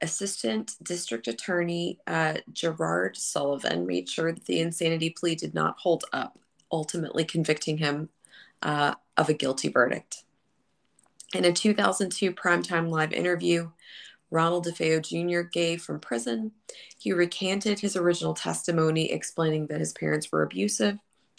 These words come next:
and that he committed these murders while he was drunk and high on heroin. Whew,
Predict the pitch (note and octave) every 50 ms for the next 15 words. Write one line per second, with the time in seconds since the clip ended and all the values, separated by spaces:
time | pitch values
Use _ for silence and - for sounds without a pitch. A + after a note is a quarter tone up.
0 | - _ - E3 E3 D#3+ D#3+ E3 F3 F3 - F3+ F3 F3 F3 E3+ F3 F3 E3+ E3
1 | - - D#3+ D#3+ D#3 D3+ D#3 D3+ D3+ D3+ - - _ _ _ _ _ _ _ _
2 | _ _ _ _ _ - - - G3 F#3 F#3 F#3 F#3+ F#3+ F3+ F3 E3+ E3 - -
3 | D#3+ D#3 D#3 D#3+ - - - _ _ - - - _ _ - F3 E3 E3 - F3+
4 | D#3+ D#3+ D#3 D3+ D#3+ D#3+ D#3+ - - - - - - - A3+ A3 A3+ - _ _
5 | _ _ _ _ _ _ _ _ - - - - - - - - - - - -
6 | - - - - - - - - - - - - - _ _ _ _ _ _ -
7 | E4 F#4+ G4+ F4+ B3+